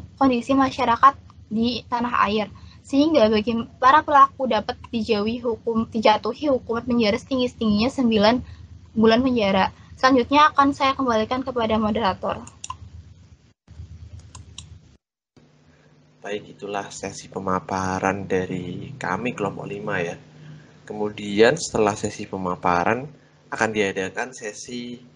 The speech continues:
Speaker 2: tanya jawab ya, atau question and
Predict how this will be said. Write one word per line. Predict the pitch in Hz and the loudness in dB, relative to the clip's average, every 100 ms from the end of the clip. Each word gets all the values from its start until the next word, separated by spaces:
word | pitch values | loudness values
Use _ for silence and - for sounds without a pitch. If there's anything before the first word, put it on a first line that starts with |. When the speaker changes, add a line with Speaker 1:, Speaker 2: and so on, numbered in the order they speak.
| _ _ _ | _ _ _
Speaker 2:
tanya | 98 101 98 - | -8 -6 -6 -2
jawab | 117 117 - | 2 2 0
ya, | 87 - - _ - | -8 -10 -20 _ -18
atau | 90 - 90 92 92 92 - - - | -16 -6 -2 -2 -4 -8 -16 -20 -18
question | - 98 101 | -12 -12 -10
and | 98 | -10